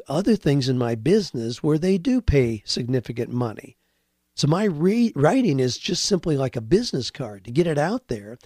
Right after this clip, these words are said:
that draws people into the forty-eight Days community, where then they sign up for our live events, for coaching, for Coaching Mastery, for Mastermind, for all the other products that we have, those kind of things. That's where I make my money.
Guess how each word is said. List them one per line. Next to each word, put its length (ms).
that 80
draws 420
people 320
into 140
the 100
forty-eight 380
Days 220
community, 440
where 140
then 180
they 120
sign 280
up 160
for 120
our 80
live 260
events, 400
for 100
coaching, 420
for 120
Coaching 360
Mastery, 460
for 140
Mastermind, 720
for 100
all 140
the 120
other 120
products 380
that 80
we 100
have, 220
those 200
kind 180
of 100
things. 520
That's 320
where 180
I 100
make 280
my 140
money. 480